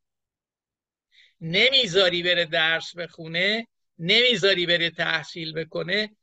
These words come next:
نمیذاری فردیتش شکوفا بشه، خب در همون حد میمونه. اگه مردارم باشون این کارو بکنید، همین می‌شه. بعد نمیذاشتن و بعد می‌گفتن: «ببین،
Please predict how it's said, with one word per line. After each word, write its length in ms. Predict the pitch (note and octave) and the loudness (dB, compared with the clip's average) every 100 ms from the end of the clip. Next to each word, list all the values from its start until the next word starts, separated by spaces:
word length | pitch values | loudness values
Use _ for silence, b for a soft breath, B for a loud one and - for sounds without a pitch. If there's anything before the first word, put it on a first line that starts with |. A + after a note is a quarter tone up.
| _ - | _ 0
نمیذاری 640 | G#3 C4 C4 G3 G3+ F#3+ | 2 4 2 2 2 0
فردیتش 1200 | - E3+ F3 F3 E3 D#3+ E3+ E3 E3+ E3+ D#3+ - | -6 -2 2 2 -2 -10 -4 0 0 -2 -8 -10
شکوفا 480 | F3+ - E3 - E3+ | -16 -16 -12 -4 -2
بشه، 540 | E3 D3+ F#3+ F#3+ G#3+ - _ _ - | -2 -4 0 2 2 -4 _ _ -2
خب 160 | G3 F3+ | 0 4
در 160 | F#3 | 2
همون 280 | E3 A3 A3 | 2 -4 -6
حد 340 | D3+ G#3+ - - | 0 2 2 2
میمونه. 480 | G3+ D3+ B2+ A2+ A2 _ - | -8 -8 -12 -16 -20 _ -6
اگه 220 | C#3+ F#3 | 0 0
مردارم 680 | E3+ E3 D#3+ D3 D#3+ D#3+ D#3 | 2 2 2 2 0 0 -2
باشون 320 | D#3+ - E3 | -6 -6 -10
این 140 | D#3+ | -8
کارو 360 | E3+ E3 E3 E3 | -4 -4 -4 -6
بکنید، 380 | F3 F#3 A#3+ _ _ | -8 -8 -10 _ _
همین 280 | A#3 C4 G3 | 2 4 2
می‌شه. 280 | C3+ - - _ _ _ _ _ b b _ | -4 -14 -16 _ _ _ _ _ b b _
بعد 440 | F#3 A3 B3+ F#3 - | 0 4 4 2 -4
نمیذاشتن 1000 | D#3+ F#3 A3+ B3 C#4 C4+ - C4 C4 C4 _ _ _ _ _ _ _ _ - | -2 -2 0 2 4 4 0 -4 -4 -6 _ _ _ _ _ _ _ _ -8
و 100 | D#3+ | -2
بعد 180 | E3 G#3+ | 2 2
می‌گفتن: 400 | G#3 G3 A3+ A3 | 2 -2 -2 0
«ببین، 480 | G3+ A3+ C#4 - | 0 2 -2 -6